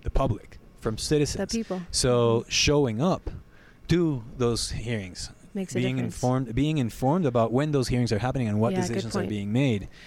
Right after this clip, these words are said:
Speaker 1: is incredibly important.
Speaker 2: That's a really good point. So where can people go to find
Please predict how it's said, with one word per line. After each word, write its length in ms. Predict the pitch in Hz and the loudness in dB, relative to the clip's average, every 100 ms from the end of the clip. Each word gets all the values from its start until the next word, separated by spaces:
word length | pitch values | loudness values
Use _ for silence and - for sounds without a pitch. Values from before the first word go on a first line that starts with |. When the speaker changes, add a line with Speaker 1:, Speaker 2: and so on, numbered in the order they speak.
| - - - | -20 -10 -2
Speaker 1:
is 120 | 113 | 0
incredibly 580 | 131 117 135 147 175 107 | 0 0 2 4 4 2
important. 440 | 87 - 90 - | 2 0 0 -2
Speaker 2:
That's 180 | 240 226 | 0 0
a 80 | 233 | 0
really 280 | 220 240 220 | 2 2 2
good 140 | 190 | 0
point. 200 | - 190 | -2 -2
So 120 | 247 | 0
where 260 | 226 233 233 | 2 2 0
can 160 | 262 254 | -2 -2
people 240 | 226 208 | 0 0
go 300 | 196 190 185 | 2 2 2
to 160 | 190 208 | 0 -4
find 560 | - 208 202 196 190 | -2 0 0 0 -2